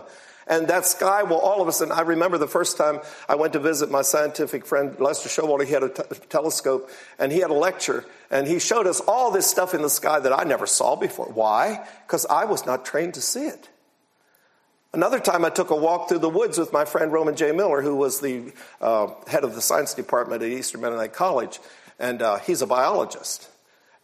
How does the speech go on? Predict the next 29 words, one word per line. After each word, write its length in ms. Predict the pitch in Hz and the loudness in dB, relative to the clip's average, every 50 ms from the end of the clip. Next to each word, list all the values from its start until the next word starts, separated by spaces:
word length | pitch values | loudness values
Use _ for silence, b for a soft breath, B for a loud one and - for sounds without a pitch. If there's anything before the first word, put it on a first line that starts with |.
| _ - | _ -8
And 340 | 117 117 117 110 107 101 92 90 - - _ - | -6 -4 -4 -4 -6 -8 -10 -16 -20 -18 _ -6
when 140 | 98 95 | -2 0
I 100 | 92 110 | 2 2
walk 300 | 165 185 - 117 117 - | 4 4 2 2 0 0
in 80 | 104 101 | -4 -4
the 80 | 98 90 | -4 -4
woods, 240 | 92 110 151 - | -2 -2 -2 0
I 100 | 104 104 | 0 0
enjoy 240 | 123 123 - 113 110 | -2 -2 -4 -6 -6
the 100 | 101 104 | -8 -8
fresh 320 | - - 104 101 95 - - | -6 -4 -4 -4 -4 -6 -6
air, 260 | 92 95 110 151 127 | -4 -2 0 0 0
I 40 | 113 | 0
enjoy 240 | 104 101 - 110 | -2 -4 -6 -6
the 100 | 104 101 | -6 -6
smell 320 | 107 - - 113 101 98 101 | -6 -8 -6 -6 -6 -6 -6
of 120 | 107 95 | -8 -8
the 60 | 104 | -8
leaves, 420 | 101 101 104 104 113 123 131 - - | -8 -8 -8 -8 -10 -10 -10 -10 -10
and 340 | 101 98 98 95 98 98 - - - | -10 -10 -12 -14 -16 -18 -12 -10 -8
I 100 | 110 107 | -6 -8
enjoy 240 | 104 - - 110 | -8 -8 -10 -10
the 100 | 98 101 | -10 -12
beauty 240 | 92 107 107 104 107 | -12 -12 -12 -12 -12
of 80 | 101 - | -12 -12
the 80 | 107 | -14
trees 400 | - - - 110 110 113 - - | -12 -10 -10 -10 -10 -8 -10 -10
and 140 | - 104 104 | -10 -10 -10
the 120 | 104 95 | -10 -12